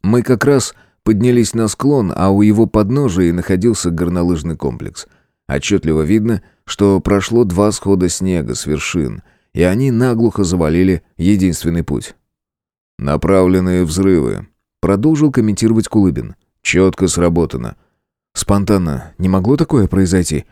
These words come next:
Вяло поинтересовался я, уже зная ответ. Губернатор Магаданского края не стал отвечать,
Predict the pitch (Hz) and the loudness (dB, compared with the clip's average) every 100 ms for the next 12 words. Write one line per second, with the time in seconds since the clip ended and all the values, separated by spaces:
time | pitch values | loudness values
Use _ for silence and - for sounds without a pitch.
0 | _ _ - 76 120 107 98 101 95 101 | _ _ -6 0 2 2 2 0 0 0
1 | - 98 95 - 104 143 135 107 101 92 | 0 0 0 0 0 2 0 0 0 0
2 | 95 92 87 71 67 - _ - 90 110 | 0 0 -2 -6 -8 -12 _ -8 -2 2
3 | 131 151 170 135 120 110 113 135 123 - | 2 0 0 0 2 2 2 0 -2 0
4 | 98 - 139 156 131 110 - 120 104 98 | -2 0 0 0 0 -2 -2 0 0 -2
5 | 98 90 65 - - | -2 -4 -4 -8 -18